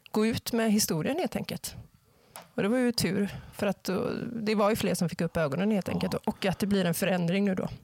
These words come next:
Speaker 2: Så, så hennes liv, så här, all kärlek verkligen,
Speaker 1: Mm.
Speaker 2: så här, så kanske kan rädda andras i slutändan.
Speaker 1: Ja, det hoppas och
Speaker 2: Ja,
Speaker 1: tror vi på.
Speaker 2: hoppas det.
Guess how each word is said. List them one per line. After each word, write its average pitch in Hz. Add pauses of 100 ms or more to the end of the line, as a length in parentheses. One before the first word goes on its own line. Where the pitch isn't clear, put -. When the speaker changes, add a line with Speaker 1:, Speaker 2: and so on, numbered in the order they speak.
(180)
Speaker 2:
Så, 87
så 92
hennes 95
liv, 90 (420)
så -
här, 67
all 82
kärlek 80
verkligen, 69
Speaker 1:
Mm. 214
Speaker 2:
så 226
här, 69
så 87 (180)
kanske 90
kan 85
rädda 82
andras 80
i 78
slutändan. 78 (680)
Speaker 1:
Ja, 196
det 208
hoppas 196
och 190
Speaker 2:
Ja, 190
Speaker 1:
tror 202
vi 202
på. -
Speaker 2:
hoppas -
det. -